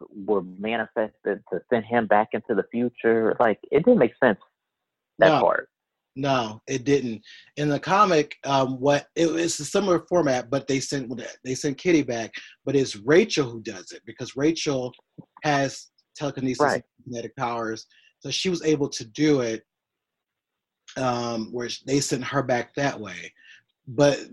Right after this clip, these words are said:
Speaker 2: that's when we realized that, you know, Rachel wa-, had potential. When, when Kate comes back after that, she realized there's a thing they do when they send Rachel back into the future or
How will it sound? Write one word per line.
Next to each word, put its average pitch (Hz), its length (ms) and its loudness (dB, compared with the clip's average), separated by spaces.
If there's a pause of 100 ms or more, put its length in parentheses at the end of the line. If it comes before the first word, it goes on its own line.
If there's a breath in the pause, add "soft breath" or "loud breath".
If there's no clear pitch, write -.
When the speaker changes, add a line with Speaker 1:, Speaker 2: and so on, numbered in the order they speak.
Speaker 2:
that's 143 320 2
when 139 180 2
we 131 120 2
realized 127 480 2
that, 117 160 -2 (380)
you 127 100 -4
know, 120 160 -2
Rachel 123 380 0
wa-, 113 120 -4
had 110 280 -8 (200)
potential. 113 560 -4 (760 soft breath)
When, 143 400 0
when 147 440 2
Kate - 360 4
comes 165 380 0
back 139 460 2 (540)
after 110 300 -10
that, 104 320 -6 (240)
she - 220 -6
realized 127 360 0
there's 135 220 0
a 127 80 -2
thing 135 240 0
they 123 180 2
do 113 360 -2
when 110 100 -4
they 113 120 -4
send 113 260 -6
Rachel 135 360 0
back 143 240 0
into 147 200 -4
the 151 100 -2
future 165 480 -4
or 101 260 -8